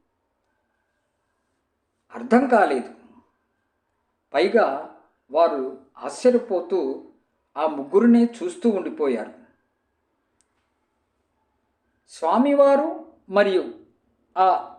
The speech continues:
ఇద్దరు యతి పుంగవులు దగ్గరలో ఉన్న కొండపైకి వెళ్ళిపోయారు.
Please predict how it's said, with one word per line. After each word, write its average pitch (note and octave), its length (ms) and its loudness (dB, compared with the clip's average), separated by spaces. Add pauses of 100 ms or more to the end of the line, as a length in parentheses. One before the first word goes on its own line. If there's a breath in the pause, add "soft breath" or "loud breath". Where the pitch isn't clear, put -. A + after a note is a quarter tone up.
ఇద్దరు F3+ 760 0
యతి E3+ 260 0
పుంగవులు D#3+ 540 -2 (760)
దగ్గరలో B3 640 2
ఉన్న G#3+ 180 0
కొండపైకి E3+ 1080 -4 (100)
వెళ్ళిపోయారు. B2+ 720 -8